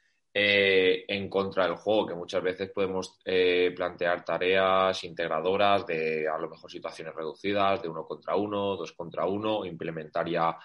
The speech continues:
como tú dices, esos contenidos técnico-tácticos y que a partir de ahí, pues, pe-, podemos meter elementos condicionales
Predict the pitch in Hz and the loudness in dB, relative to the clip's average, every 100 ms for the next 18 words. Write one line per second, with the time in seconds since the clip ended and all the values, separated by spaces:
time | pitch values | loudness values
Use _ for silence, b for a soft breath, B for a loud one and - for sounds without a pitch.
0 | B - 87 85 90 90 80 82 85 85 | B -8 -6 -4 -4 -4 -6 -10 -12 -10
1 | 85 85 85 82 87 87 85 82 87 - | -10 -8 -6 -8 -10 -10 -8 -6 -6 -6
2 | 98 110 117 - B B B - 101 98 | -4 0 0 -2 B B B -8 -6 0
3 | 107 117 - 92 92 85 90 87 95 101 | 4 4 2 -2 -2 -2 0 2 0 -2
4 | 87 82 85 82 82 - 87 90 87 90 | -6 -6 -2 -2 -2 -4 -4 -4 -6 -6
5 | 87 90 87 - 92 87 87 87 87 - | 0 0 0 -2 -2 -2 -2 -6 -6 -6
6 | 87 85 104 90 92 98 113 - | -8 -8 -6 -4 0 2 0 -4